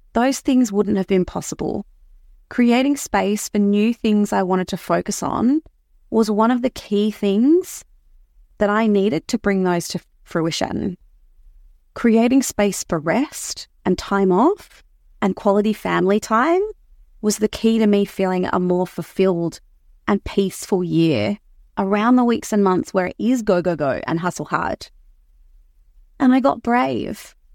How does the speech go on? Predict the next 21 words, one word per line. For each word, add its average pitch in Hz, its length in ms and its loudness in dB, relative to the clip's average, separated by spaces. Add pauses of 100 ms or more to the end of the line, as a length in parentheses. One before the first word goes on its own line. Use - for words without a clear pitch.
(240)
I 226 100 2
made 247 220 4
a 277 60 0
decision 220 420 0
to 214 80 2
be 208 100 2
proud 180 340 -2
of 196 60 0
myself 226 720 0 (800)
and 214 120 2
to 214 80 -2
share 208 300 0 (100)
openly 240 720 0
where 208 140 2
I 196 80 2
could 202 260 -2
with 196 180 -4
my 175 120 -2
friends 185 340 -4
and 180 140 -4
family. 185 640 -2